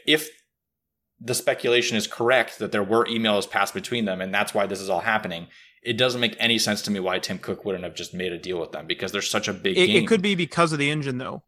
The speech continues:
Speaker 2: It's because Epic needs their engine to be used, and therefore Epic has an invested interest in being on the platform, even with the thirty percent. Because even
Speaker 1: No,
Speaker 2: before
Speaker 1: Epic,
Speaker 2: Fortnite,
Speaker 1: yeah,
Speaker 2: they would, they
Speaker 1: sure.
Speaker 2: would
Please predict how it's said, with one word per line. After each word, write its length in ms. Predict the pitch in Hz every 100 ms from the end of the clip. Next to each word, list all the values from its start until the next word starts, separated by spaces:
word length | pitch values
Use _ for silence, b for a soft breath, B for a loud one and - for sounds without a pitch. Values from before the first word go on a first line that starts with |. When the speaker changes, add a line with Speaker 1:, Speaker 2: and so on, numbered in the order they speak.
| -
Speaker 2:
It's 140 | 156
because 400 | 170 151 160 147 165
Epic 300 | 165 170 156
needs 220 | 156 139
their 140 | 143
engine 320 | 156 156 147 131
to 100 | 135
be 80 |
used, 480 | 127 123 120 120 - -
and 140 | 131
therefore 380 | 135 147 151 143
Epic 400 | 139 143 135 - -
has 220 | 147 127
an 140 | 135
invested 380 | 127 143 135 131
interest 440 | 135 143 - 131 -
in 160 | 127
being 260 | 123 120 120
on 200 | 131 147
the 80 | 139
platform, 640 | - 120 - 131 120 117 - _ _
even 320 | 165 151 139
with 240 | 123 147 -
the 80 | 123
thirty 220 | 131 120
percent. 460 | 117 - 127 - _ _ _ _ _ _ _ _ _ _
Because 240 | 151 165 175
even 240 | 185 170
Speaker 1:
No, 120 | 160
Speaker 2:
before 180 | 156 143
Speaker 1:
Epic, 200 | 165 196
Speaker 2:
Fortnite, 300 | 175 180 139
Speaker 1:
yeah, 180 | 131 92
Speaker 2:
they 140 | 143
would, 140 | 139 135
they 220 | - 139
Speaker 1:
sure. 60 | 131
Speaker 2:
would 320 | 131 123